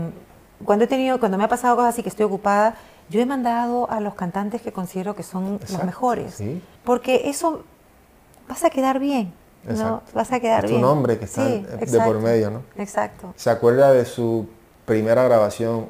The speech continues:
Speaker 2: en Los Ángeles? Profesional, en, en, ya en, en el ambiente, en uno de estos estudios acá.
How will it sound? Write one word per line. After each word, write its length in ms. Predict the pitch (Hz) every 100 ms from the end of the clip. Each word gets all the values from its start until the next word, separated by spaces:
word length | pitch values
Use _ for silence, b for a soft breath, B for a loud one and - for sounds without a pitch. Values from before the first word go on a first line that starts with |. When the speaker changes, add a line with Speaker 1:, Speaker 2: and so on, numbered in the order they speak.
| -
Speaker 2:
en 80 | 113
Los 160 | 104
Ángeles? 480 | 110 98 92 - - - - - _ - - - -
Profesional, 600 | 104 98 104 104 101 98 -
en, 420 | 110 107 110 -
en, 180 | 107 104
ya 120 | 107 113
en, 260 | 110 110 104
en 100 | 110
el 120 | 101
ambiente, 420 | 101 107 110 107
en 60 | 107
uno 120 | 113
de 80 | 113
estos 180 | 110 104
estudios 420 | - 117 110 95
acá. 540 | 92 117 117 113 113